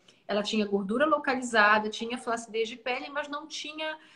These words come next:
nenhuma alteração muscular no abdômen. Então, ela é o candidato ideal pro renúvel. Eu expliquei exatamente isso pra ela. Você é o paciente que vai se beneficiar da tecnologia.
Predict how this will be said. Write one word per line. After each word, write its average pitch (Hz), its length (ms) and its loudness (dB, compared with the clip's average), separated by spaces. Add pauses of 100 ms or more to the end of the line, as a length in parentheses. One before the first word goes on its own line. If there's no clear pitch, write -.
(220)
nenhuma 285 260 6
alteração 311 540 2
muscular 247 580 0
no 247 140 0
abdômen. 190 580 -2 (400)
Então, 240 200 6 (180)
ela 311 500 2
é 247 140 2
o 262 80 0
candidato 254 600 0
ideal 247 480 2
pro 277 200 -8
renúvel. 208 640 -12
Eu 190 60 -10
expliquei 226 400 -2
exatamente 247 480 -4 (100)
isso - 100 -4
pra 277 200 -4
ela. 170 180 -4
Você 208 300 -4
é 240 40 -2
o 269 40 -6
paciente 277 500 -2
que 240 60 -12
vai 240 100 2
se 240 140 -6
beneficiar 240 420 -2
da 226 80 -6
tecnologia. 233 840 -6